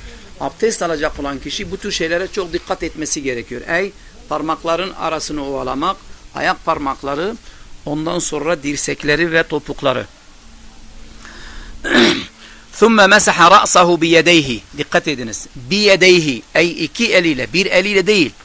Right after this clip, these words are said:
Hadisin şeyine dikkat ediniz. ثُمَّ مَسَحَ رَأْسَهُ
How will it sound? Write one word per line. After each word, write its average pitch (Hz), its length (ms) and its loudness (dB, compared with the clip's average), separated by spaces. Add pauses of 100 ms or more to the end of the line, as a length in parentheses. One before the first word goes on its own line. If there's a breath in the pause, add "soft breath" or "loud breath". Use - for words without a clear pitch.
(420)
Hadisin 156 420 -4
şeyine 190 440 0
dikkat - 300 -2
ediniz. 120 380 -4 (480 loud breath)
ثُمَّ 202 300 2 (240)
مَسَحَ 185 300 2 (380)
رَأْسَهُ 196 640 2